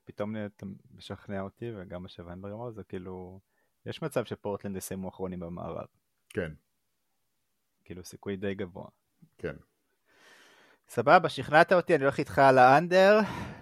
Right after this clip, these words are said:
Speaker 1: אה, ואנחנו ממשיכים לקבוצה שהייתה נראית לא רעה בכלל, הייתה מ-, מעולה בפתיחת העונה שעברה, נחלשו מאוד, אה, כמו שהרבה ציפו, אה, ושימו מחוץ לפליין אפילו, יוטה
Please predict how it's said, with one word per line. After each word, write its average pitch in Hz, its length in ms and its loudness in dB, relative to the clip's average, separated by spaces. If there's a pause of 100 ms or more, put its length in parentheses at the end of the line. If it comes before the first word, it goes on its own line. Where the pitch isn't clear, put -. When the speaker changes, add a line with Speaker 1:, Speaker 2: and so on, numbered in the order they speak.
(220)
Speaker 1:
אה, 113 840 0
ואנחנו 120 540 -4
ממשיכים 165 840 -6
לקבוצה 127 640 -2
שהייתה 185 340 -4
נראית 160 260 0 (160)
לא 143 240 -2
רעה 135 260 2
בכלל, 120 600 2
הייתה 110 220 -4
מ-, 104 480 -12
מעולה 101 320 -4
בפתיחת - 640 -6
העונה 120 280 -4
שעברה, 110 640 -2
נחלשו 101 420 -14
מאוד, 98 500 -8
אה, 95 120 -6 (100)
כמו 98 120 -12
שהרבה - 300 -14
ציפו, 226 460 -6 (840)
אה, 92 180 -10
ושימו 98 280 -12
מחוץ 98 420 -14
לפליין 135 580 -4
אפילו, 123 460 -8
יוטה 101 260 -10